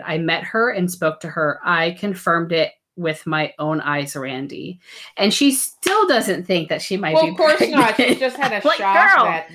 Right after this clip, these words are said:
Speaker 2: you know, there's a hybrid.
Speaker 1: <laughs> Yeah, and he goes further and he actually explain, he explains to Miranda that Evangeline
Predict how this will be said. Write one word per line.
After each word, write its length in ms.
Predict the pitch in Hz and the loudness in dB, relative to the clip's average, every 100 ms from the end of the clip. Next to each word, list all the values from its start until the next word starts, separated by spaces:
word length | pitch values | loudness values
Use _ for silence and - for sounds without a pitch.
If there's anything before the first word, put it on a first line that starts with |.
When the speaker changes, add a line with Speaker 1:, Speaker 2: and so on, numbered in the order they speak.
| 170 | -8
Speaker 2:
you 120 | 180 | -4
know, 260 | 170 156 | -2 -4
there's 220 | 151 170 165 | -2 -2 -2
a 60 | |
hybrid. 840 | - 156 156 165 131 120 110 113 - - | -8 -6 -6 -6 -8 -10 -10 -12 -12 -12
Speaker 1:
<laughs> 120 | - | -8
Yeah, 260 | 214 208 151 | 2 2 2
and 140 | 185 | 0
he 120 | 190 | -4
goes 260 | 247 330 302 | -6 -8 -8
further 420 | - 220 359 359 | -6 -4 -2 -2
and 100 | 196 | -4
he 160 | 220 208 | -4 -8
actually 840 | 170 180 240 - 311 254 180 170 | -6 -8 -8 -12 -12 -6 -4 -4
explain, 580 | 180 180 - - 165 175 | -8 -12 -16 -8 -6 -6
he 340 | - - 320 403 | -8 0 0 0
explains 500 | - - 160 147 - | -4 -4 -2 -2 -6
to 560 | - 156 143 131 135 180 _ _ _ _ _ - _ _ | -4 -4 -2 -6 -8 -12 _ _ _ _ _ -20 _ _
Miranda 480 | 160 165 151 156 151 | 0 2 2 0 -2
that 240 | 147 139 | -2 -2
Evangeline 1040 | 156 156 165 208 170 156 143 139 139 139 | -4 -4 -2 -2 -4 -4 -4 -4 -6 -6